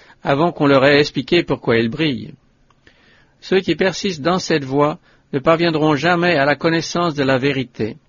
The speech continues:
Dieu ne nous enlèvera pas tout motif de douter. À chacun, il donne des preuves suffisantes pour étayer sa foi. Si nous ne les acceptons pas,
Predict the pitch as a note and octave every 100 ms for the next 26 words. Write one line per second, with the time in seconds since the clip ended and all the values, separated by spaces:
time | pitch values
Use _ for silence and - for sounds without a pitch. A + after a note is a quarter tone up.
0 | _ _ _ _ _ _ B2+ F3+ F#3 D#3+
1 | D3+ F3+ F3 D#3+ F3 C#3+ D#3 D#3 F3 E3+
2 | - D3 C#3 C3 E3+ C#3+ A#2+ C3 C3+ F3
3 | C#3 - _ _ _ - - - _ _
4 | D3 D#3+ G#3+ G#3 - D#3+ E3 - D#3 E3+
5 | F3 D#3+ E3 - D3+ C#3+ - F#3 E3+ C#3+
6 | D3+ D#3+ - C#3 D3 D3 C#3 D3+ - B2+
7 | - C3 G#2+ C3 _ _ _ _ _ _
8 | _ _ - - F3 G3 F3 D#3+ D3+ F#3+
9 | - G3 F3+ E3 C#3+ - D3+ D#3+